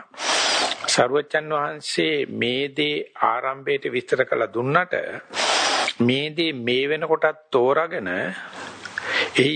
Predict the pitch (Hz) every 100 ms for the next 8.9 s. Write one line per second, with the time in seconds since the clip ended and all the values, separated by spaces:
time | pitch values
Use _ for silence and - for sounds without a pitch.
0 | 139 117 139 143 156 156 160 170 170 170
1 | 180 - - - - - - - - -
2 | - - - - - 127 - - 165 160
3 | 156 147 180 160 170 165 214 370 - -
4 | - - - - - 139 202 214 131 113
5 | 107 104 135 220 - - - - - -
6 | - - - 131 135 127 123 120 120 139
7 | 135 117 120 139 123 135 135 135 131 120
8 | 113 123 123 - 98 - - -